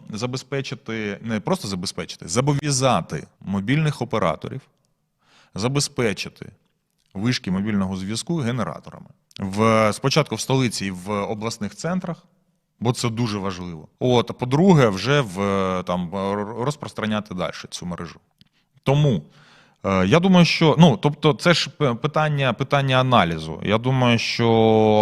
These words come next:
в найближчим часом це буде зроблено, не знаю чому. Ну, не може бути такого, що у нас є два мобільних оператора, і їм там зателефонують з Офісу Президента і скажуть: «Чому мобільного зв'язку нема?» Вони скажуть: «Так електричества нема».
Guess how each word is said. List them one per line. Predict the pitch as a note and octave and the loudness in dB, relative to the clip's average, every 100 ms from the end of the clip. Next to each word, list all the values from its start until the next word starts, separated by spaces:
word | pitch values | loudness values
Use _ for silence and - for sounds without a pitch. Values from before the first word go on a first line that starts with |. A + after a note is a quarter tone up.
| G#2+ G#2+ G2 | 6 4 0
в | G2 | -2
найближчим | B2 B2+ C3 - A#2 | -2 0 -2 -2 -2
часом | B2 A2+ A2+ | 0 0 -4
це | - | -6
буде | A2 A2 G#2 | -4 -4 -4
зроблено, | A#2 F3+ D#3 F2 E2 | 0 0 0 -4 -4
не | G#2 | -4
знаю | A2 A2 E2+ | -2 -2 -2
чому. | D#2+ - E2 - _ _ _ _ - | -6 -14 -18 -20 _ _ _ _ 0
Ну, | D3 | 4
не | E3+ | 6
може | E3 B2 | 4 2
бути | A#2+ G#2+ | -6 -4
такого, | A#2+ - F3+ | -6 0 0
що | C3 A2+ | 0 -2
у | |
нас | A2+ A2+ | -4 -4
є | A2 | -2
два | A2 | 0
мобільних | A#2 G2+ G#2+ G#2+ | 0 -2 -4 -4
оператора, | G2 B2 D#3+ C3 F#2+ - - _ | -4 -4 -2 -2 -6 -10 -20 _
і | - | -6
їм | G#2+ G2+ G2+ B2 | -2 -2 0 -2
там | A2+ G#2+ | -2 -6
зателефонують | G#2 A#2 A2+ D#3 E3 D#3 - | -4 -6 -2 0 0 -2 -6
з | F#2+ | -4
Офісу | B2+ - G2 | -2 -2 -6
Президента | G2+ G2+ G2+ F2+ | -6 -6 -6 -6
і | |
скажуть: | F2 F#2+ | -6 -6
«Чому | - F3 | 2 2
мобільного | B2+ F#2+ G2 F2+ | 4 2 -2 -2
зв'язку | F2 F2+ - E2+ | -6 -6 -6 -10
нема?» | D#2 D#2+ | -10 -10
Вони | F2+ | -10
скажуть: | F#2 F#2 F2+ | -8 -8 -6
«Так | F3 - | -6 -8
електричества | B2 - G3 - G2 - - E2+ | -14 -6 -6 -6 -12 -12 -14 -14
нема». | D#2+ | -14